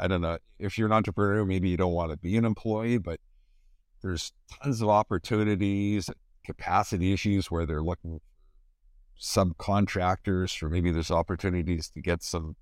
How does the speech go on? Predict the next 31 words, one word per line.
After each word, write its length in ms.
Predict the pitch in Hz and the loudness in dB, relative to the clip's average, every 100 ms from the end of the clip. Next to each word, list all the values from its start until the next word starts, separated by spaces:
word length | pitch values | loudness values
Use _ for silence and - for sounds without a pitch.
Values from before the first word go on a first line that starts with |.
| - | -8
financing, 840 | 95 95 92 90 92 - 90 87 - _ _ _ _ - | -2 2 2 2 0 -4 -6 -8 -12 _ _ _ _ -4
you 100 | 110 | 2
know, 80 | 92 | 2
so 160 | - 90 | 2 0
you 140 | 85 | 0
can 240 | - 85 - | 0 -2 -4
have 260 | - 95 101 | -4 -2 0
a 60 | |
bricks 380 | 82 101 92 - | 0 0 -2 -2
and 140 | 92 | 0
mortar 480 | 92 92 92 92 92 - | 2 0 0 -2 -4 -10
site, 560 | - - 90 92 101 - - _ - _ 98 92 _ | -14 -2 0 0 -2 -6 -16 _ -20 _ -20 -20 _
work 240 | 98 98 98 - _ _ - | -2 -2 -2 -8 _ _ -6
with 240 | 98 - | -4 -4
another 340 | 104 107 98 98 | -2 0 0 0
company. 560 | 107 104 107 101 98 - _ - | 0 0 0 0 -2 -8 _ 0
Lot, 220 | 120 - _ _ _ _ _ _ _ _ - | 2 2 _ _ _ _ _ _ _ _ -10
I 180 | 104 117 | -4 2
think 180 | 123 101 | 2 4
that's 240 | 110 - | 4 4
my 100 | 90 | 2
big 240 | 80 73 | 2 -4
takeaway. 500 | - 71 - 69 67 - | -6 -8 -8 -12 -16 -18
There's 300 | 71 87 - _ - _ _ _ _ - | -18 -18 -18 _ -20 _ _ _ _ -4
lots 300 | 104 131 - | 0 0 2
of 100 | 110 | 4
opportunities. 1040 | 110 110 110 95 104 95 87 95 82 - - | 4 4 0 0 0 0 0 0 -2 -8 -10
Keep 220 | - 110 | -2 -2
your 160 | 98 87 | 2 2
eyes 280 | 87 87 85 | 2 0 0
open. 480 | 80 - 90 82 | -2 -4 -8 -8